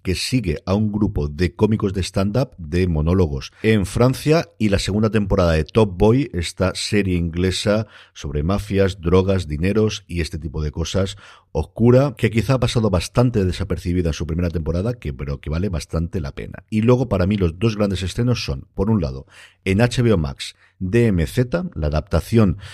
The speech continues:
del cómic homónimo que lleva diez años dando vueltas por Hollywood, solo cuatro episodios, adaptación muy libre porque coge como personaje principal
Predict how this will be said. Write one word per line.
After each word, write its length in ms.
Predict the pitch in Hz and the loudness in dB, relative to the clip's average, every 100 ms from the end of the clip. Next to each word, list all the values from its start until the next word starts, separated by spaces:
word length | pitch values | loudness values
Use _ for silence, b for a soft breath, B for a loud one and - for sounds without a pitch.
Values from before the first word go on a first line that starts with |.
| B 90 | B 0
del 400 | 90 101 85 - | 4 4 4 2
cómic 320 | 101 92 85 | 2 2 0
homónimo 480 | 85 117 135 156 120 | 2 4 4 2 0
que 80 | |
lleva 240 | 80 85 78 | 2 2 0
diez 340 | 82 120 120 | 2 2 2
años 240 | 78 73 69 | -2 -2 -2
dando 220 | 90 87 | 0 0
vueltas 280 | 85 76 71 | 0 -2 -4
por 160 | 82 76 | -4 -2
Hollywood, 460 | 117 131 151 175 - | 0 2 2 -2 -8
solo 500 | - - 139 135 110 | -8 0 2 2 2
cuatro 260 | 101 90 | 0 0
episodios, 680 | 82 76 - 113 147 165 - - | -2 -2 0 2 2 0 -4 -6
adaptación 560 | 80 78 - - 117 | -6 -4 -4 -2 0
muy 220 | 113 92 | 2 2
libre 360 | 90 101 131 160 | 2 2 2 0
porque 320 | - 107 - | -2 -4 -4
coge 300 | - 98 98 | -2 -2 -2
como 240 | 85 78 76 | -4 -4 -4
personaje 500 | 82 - 87 - 98 | -8 -6 -6 -4 -4
principal 540 | 92 85 78 76 | -4 -4 -4 -6